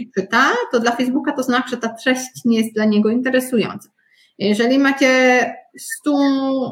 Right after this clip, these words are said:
e, obserwujących na Facebooku i z tego osiemdziesiąt, e,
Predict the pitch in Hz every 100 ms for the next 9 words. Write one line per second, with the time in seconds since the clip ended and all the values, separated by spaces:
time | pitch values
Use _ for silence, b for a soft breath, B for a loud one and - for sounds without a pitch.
0 | - 247 226 220 214 214 - 220 220 220
1 | 175 - - 220 214 196 190 190 - -
2 | 202 240 311 381 - - 240 240 233 233
3 | 233 233 247 247 - 220 220 226